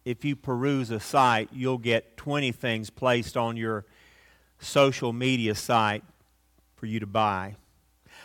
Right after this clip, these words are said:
Our knowledge of the universe continues to grow dramatically in every field imaginable except one. We don't understand supernatural evil,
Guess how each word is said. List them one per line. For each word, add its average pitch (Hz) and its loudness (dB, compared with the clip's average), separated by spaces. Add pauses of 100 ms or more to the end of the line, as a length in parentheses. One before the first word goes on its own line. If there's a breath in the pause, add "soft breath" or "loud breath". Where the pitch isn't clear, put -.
(100)
Our 156 10
knowledge 185 8
of 156 2
the 143 2
universe 147 0
continues 156 0
to 131 -8
grow 143 0
dramatically 131 -2
in 110 -6 (100)
every 170 0 (140)
field 117 -2 (260)
imaginable 110 -4 (920)
except 113 -2
one. 113 -8 (1700)
We 131 -2
don't 139 4
understand 123 -2 (460)
supernatural 123 0
evil, 110 -2